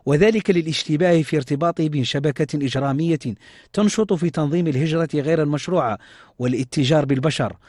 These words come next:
وأوضح بلاغ للمديرية العامة للأمن الوطني أنه جرى توقيف المشتبه فيهم بوسط مدينة الداخلة، وذلك بعد أن أظهرت الأبحاث أنهم متورطون في تنظيم عملية للهجرة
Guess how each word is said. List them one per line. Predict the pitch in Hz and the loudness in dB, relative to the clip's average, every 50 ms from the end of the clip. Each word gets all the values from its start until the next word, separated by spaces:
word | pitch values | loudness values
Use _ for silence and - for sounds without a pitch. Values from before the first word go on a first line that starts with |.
| - - - _ _ - | -20 -20 -20 _ _ -10
وأوضح | 78 95 110 110 117 143 131 - 147 | -8 -6 -4 -4 -4 -4 -4 -2 -2
بلاغ | 135 131 139 147 165 165 156 170 | 0 0 2 4 4 4 4 2
للمديرية | 156 160 156 151 143 135 165 185 180 175 180 | 2 2 0 0 0 2 2 2 2 2 2
العامة | 170 151 143 170 185 180 185 | 0 0 0 -2 -2 0 0
للأمن | 175 156 139 135 139 156 160 160 | 0 0 0 0 0 0 0 0
الوطني | 151 151 156 160 - 170 185 202 190 131 - - - - - - - - | 0 0 0 0 0 2 2 2 0 0 -2 -8 -14 -20 -20 -16 -6 0
أنه | 190 190 190 185 | 2 4 6 6
جرى | 175 139 208 220 214 185 | 6 4 4 2 2 2
توقيف | - - 165 156 - 190 180 170 | 0 0 -2 0 2 0 2 2
المشتبه | 151 135 151 165 - - 180 170 160 143 | 0 0 -2 -4 -2 -2 0 2 2 0
فيهم | 131 - 196 190 156 135 113 98 - - - _ _ - | 0 0 0 0 0 0 -2 -6 -10 -16 -20 _ _ -6
بوسط | 131 127 123 127 139 135 - 156 143 - | -2 0 0 0 0 -2 -2 -4 -2 -2
مدينة | 156 143 139 143 139 127 147 160 151 139 131 - | -2 -2 -2 -2 -2 -2 0 0 0 -2 -2 -4
الداخلة، | 131 123 127 175 160 - 135 113 95 92 _ _ _ _ _ - | -4 -2 0 -2 -2 -2 -4 -8 -8 -10 _ _ _ _ _ -4
وذلك | - 151 165 160 202 220 220 220 196 - | 0 2 4 4 4 4 2 2 2 2
بعد | 196 185 151 180 190 160 151 151 | 2 2 2 2 0 0 0 -2
أن | 165 - 180 185 185 | -2 -4 -4 -4 -2
أظهرت | 185 202 190 185 165 190 185 170 156 - | -2 0 0 0 0 0 0 0 0 0
الأبحاث | 156 147 143 131 127 - 170 170 - 170 | 0 0 -2 -2 -2 -2 -2 -2 -2 -2
أنهم | 160 151 156 156 156 151 151 151 | -4 -4 -2 -2 -2 0 0 0
متورطون | 151 151 - 147 139 139 139 143 139 - 180 185 175 156 | -2 -2 -2 -2 0 0 -2 -2 -2 -2 -2 0 0 0
في | 135 143 131 | 0 -2 -4
تنظيم | 123 - 139 135 127 143 170 175 165 156 | -4 -2 -4 -2 0 0 0 0 2 0
عملية | 127 110 123 135 135 139 139 156 175 175 180 156 - - 117 - _ - - - - - - | 0 0 0 0 2 2 2 0 2 2 2 0 0 -2 -6 -6 _ -16 -20 -20 -12 -4 -2
للهجرة | 147 170 107 135 147 131 160 147 147 | 0 0 2 2 2 2 2 0 0